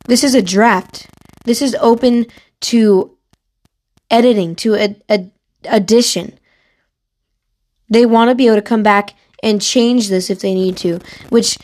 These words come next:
sort of makes me nervous that it says "subject to change." I don't necessarily feel very good about that.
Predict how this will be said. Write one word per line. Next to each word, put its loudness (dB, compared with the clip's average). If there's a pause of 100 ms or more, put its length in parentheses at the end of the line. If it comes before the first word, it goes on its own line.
sort 2
of 2
makes -2
me 0
nervous 0
that 2
it -2
says -2 (160)
"subject -2
to -8
change." -4 (1200)
I 2
don't 0
necessarily -2
feel -2
very 0
good -2
about -6
that. -2